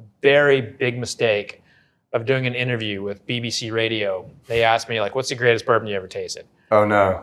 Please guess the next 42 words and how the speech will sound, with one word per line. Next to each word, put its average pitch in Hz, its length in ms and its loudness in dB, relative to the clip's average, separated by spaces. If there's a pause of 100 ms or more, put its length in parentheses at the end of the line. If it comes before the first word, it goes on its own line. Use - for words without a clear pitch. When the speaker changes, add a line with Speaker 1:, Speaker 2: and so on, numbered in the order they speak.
Speaker 1:
And 123 80 0
I 123 120 4
said, 120 280 2
"Oh, 311 160 8
yeah, 302 300 6
the, 147 320 6
the 156 140 4
old," 175 440 4
and 170 300 2
I 180 100 4
don't 269 140 6
know 240 140 8
what 175 160 10
it 139 100 6
was, 117 420 4 (200)
'cause 143 100 6
I'd 156 160 8
always 196 300 10
kept 165 220 2
that 131 120 6
very 135 220 8
close 127 340 4
to 117 80 -2
my 101 160 -4
chest. - 420 -4
Like, 98 120 -2
Speaker 2:
Yeah, - 180 -4
right. 76 280 -10 (200)
Yeah. - 60 -20 (260)
Speaker 1:
but 123 160 6
I 117 80 2
told 143 260 6
B 147 120 0
B 147 80 -4
C 143 180 -4
Radio, 101 540 0
ends 127 180 -4
Speaker 2:
Yeah, - 80 4
Speaker 1:
up - 80 -2
on 143 100 0
Speaker 2:
yeah. 123 40 -2
Speaker 1:
Reddit 113 380 4